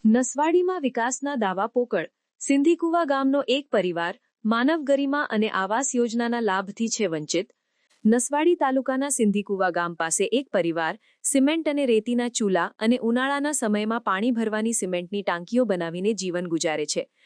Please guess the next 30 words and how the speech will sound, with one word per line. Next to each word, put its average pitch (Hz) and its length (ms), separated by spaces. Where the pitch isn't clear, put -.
સરકારે 294 480
વીસ 269 320
વર્ષથી 247 360
વધુના 214 360
સમયથી 208 480
રહેતા 185 380
આ 262 140
પરિવારને 262 600
ન 220 160
તો 247 140
માનવ 196 380
ગરિમા 220 360
યોજનામાં 220 520
લાભ 208 260
આપ્યો 233 220
છે, 285 240
ન 247 140
તો 320 160
વડાપ્રધાન 254 680
આવાસ 208 380
યોજનામાં 170 440
લાભ 160 220
આપ્યો 165 280
છે. - 240
આ 196 120
પરિવારને 190 540
સંતાનોમાં 202 680
છ - 200
દીકરીઓ 175 400
છે. 156 260